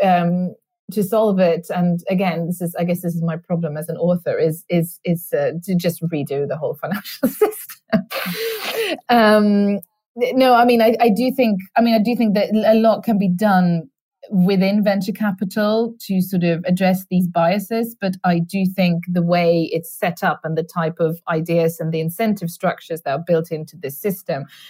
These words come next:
I mean, in the book, I talk about how, you know, it comes from the, the whaling industry, and, um, um, and, you know, it's, it's, it's set up in a way that, that the ideas that, um, the business ideas that,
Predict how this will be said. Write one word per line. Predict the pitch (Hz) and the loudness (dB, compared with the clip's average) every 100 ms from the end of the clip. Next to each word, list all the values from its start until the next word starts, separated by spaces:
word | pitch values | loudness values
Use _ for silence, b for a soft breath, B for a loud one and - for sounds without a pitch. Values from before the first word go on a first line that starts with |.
| B | B
I | 214 | 0
mean, | 214 | 2
in | 196 | 2
the | |
book, | 180 208 208 | 2 2 2
I | 170 | 0
talk | 175 165 | 0 -4
about | 170 151 135 - | -2 -2 -2 -6
how, | 113 104 | -6 -6
you | 90 | -6
know, | 131 | -10
it | - | -14
comes | - 160 | -14 -14
from | - 165 | -8 -2
the, | 160 160 156 | 0 0 0
the | 170 | -2
whaling | 160 226 262 262 247 | 2 2 2 2 2
industry, | 220 208 202 - 185 170 165 160 | 4 4 2 0 2 4 4 4
and, | 156 170 B B B B B - | 0 -4 B B B B B 0
um, | 190 180 180 175 175 - _ - | 4 4 4 2 0 -6 _ 0
um, | 208 190 190 185 | 4 4 4 2
and, | 214 208 _ _ | 0 0 _ _
you | 208 240 | 0 2
know, | 233 | 4
it's, | 208 196 | 2 2
it's, | 240 - - | -2 -4 -6
it's | 240 - - | -6 -6 -2
set | 285 - | -2 2
up | 269 202 - | 2 2 0
in | 226 | 0
a | 208 | 2
way | 202 185 180 | 4 4 4
that, | 170 165 _ | 2 0 _
that | 185 196 190 | -2 -2 2
the | 180 | 2
ideas | 185 175 202 196 180 170 - | 2 2 4 4 4 0 -4
that, | 175 165 - - - - | 0 0 -2 -14 -20 -6
um, | 185 165 165 151 - | -2 -2 -4 -8 -8
the | 208 | -2
business | 185 233 233 | 0 2 2
ideas | 208 185 175 165 160 - | 2 2 2 0 0 -2
that, | 165 170 | -2 -4